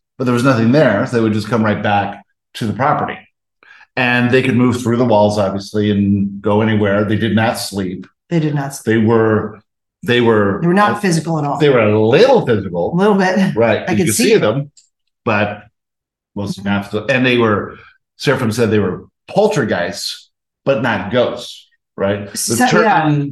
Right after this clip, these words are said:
Speaker 1: closest to this would be poltergeists, but they're definitely not ghosts.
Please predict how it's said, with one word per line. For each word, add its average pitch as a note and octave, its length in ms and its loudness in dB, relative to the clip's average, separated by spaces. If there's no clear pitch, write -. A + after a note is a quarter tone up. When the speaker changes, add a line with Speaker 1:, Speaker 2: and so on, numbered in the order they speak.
Speaker 1:
closest D#3 540 0
to C#3+ 80 -2
this B2 260 -2
would A#2 120 -6
be G2+ 160 -6
poltergeists, B2 760 0
but F2 160 -4
they're G#2+ 100 0
definitely A#2 480 0
not G#2 280 -2
ghosts. - 520 -4